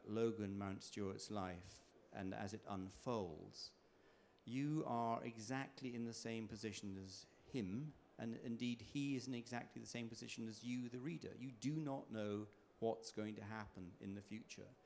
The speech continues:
And so as you read, as Logan's life unfolds and unspools, you live it with him. And I, and, and, you know, life is boring.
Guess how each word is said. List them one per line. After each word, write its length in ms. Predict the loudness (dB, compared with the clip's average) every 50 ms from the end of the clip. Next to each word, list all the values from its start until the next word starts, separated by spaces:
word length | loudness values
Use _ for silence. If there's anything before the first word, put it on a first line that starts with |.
| -20 -20 -20 -20 -16 -2 0
And 120 | 0 0
so 260 | 2 2 2 4 4 6
as 200 | 4 4 2 2
you 100 | -2 -2 0
read, 280 | 0 0 0 0 -2 -6 -10 -10 -14 -16 -8
as 200 | -6 -4 -4 -4 -2 4
Logan's 560 | 6 8 8 8 6 6 4 4 2 0 0
life 480 | 0 0 0 0 -2 -4 -8 -12 -14 -16 -18 -20 -20 -20 -20 -20 -20 -20 -18 -4 0
unfolds 720 | 2 2 2 2 0 0 2 4 6 6 4 2 0 -2 -4
and 120 | -2 -2
unspools, 1000 | 0 0 0 -2 -2 -4 -4 0 2 2 4 2 0 -2 -6 -8 -8 -10 -10 -6
you 200 | -2 -2 0 0 0 0 2
live 160 | 0 0 0
it 220 | 0 -4 -4 -6 -4
with 240 | -2 -2 -2 -4 -8
him. 100 | -10 -10 -10 -14 -18 -20 -20 -20 -20 -20 -20 -20 -8 -2
And 260 | 0 2 2 2 2
I, 180 | 2 2 2 0 0 0
and, 180 | 0 0 0 -2 -6 -18 -18 -6 -4
and, 260 | 0 2 2 0 0 -2 -4 -4 -4 -4 -4
you 100 | -4 -4
know, 60 | -4 -2 0 0 2
life 240 | 2 0 0 -2 -4
is 160 | -4 -4 -6
boring. 600 | -2 2 4 6 6 6 6 4 2 2 -2 0